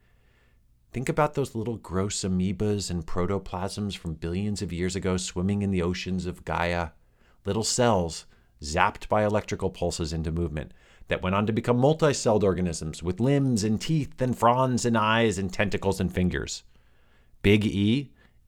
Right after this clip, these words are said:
is our evolutionary destiny. We set this all into motion by enabling the distributed block rate system in Primeverse. And now we need to see it through and help Big E become what it was always meant to become, our future.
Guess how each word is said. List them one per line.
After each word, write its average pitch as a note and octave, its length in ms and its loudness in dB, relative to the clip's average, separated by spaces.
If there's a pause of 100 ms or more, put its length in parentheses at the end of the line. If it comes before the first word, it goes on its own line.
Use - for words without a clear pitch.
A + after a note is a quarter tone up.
is A#2+ 480 4 (240)
our F2+ 240 4
evolutionary F#2 640 0
destiny. D2+ 520 -6 (460)
We A#2 140 2
set C#3 340 0
this C3 180 0
all A#2+ 220 4
into A2+ 180 0
motion G#2 540 0
by E2+ 140 0
enabling F#2+ 480 2
the F2+ 60 0
distributed F2+ 640 -2
block F2 280 0
rate F2 200 -2
system D#2+ 360 -6
in D#2+ 100 -2
Primeverse. - 640 -2 (600)
And E2 80 -6
now E2+ 160 0
we G2 80 4
need G2 160 2
to F#2 60 -2
see F#2 180 -2
it E2+ 120 -2
through E2 300 -4 (300)
and D#2 100 -4
help E2 240 -6
Big F#2 200 2
E F#2 280 0
become E2 400 -6
what E2 100 -2
it D2+ 60 -6
was D#2 180 -10
always F2 320 -4
meant E2 180 -6
to E2 60 -8
become, D2+ 500 -6 (440)
our D#2 120 -4
future. - 480 -8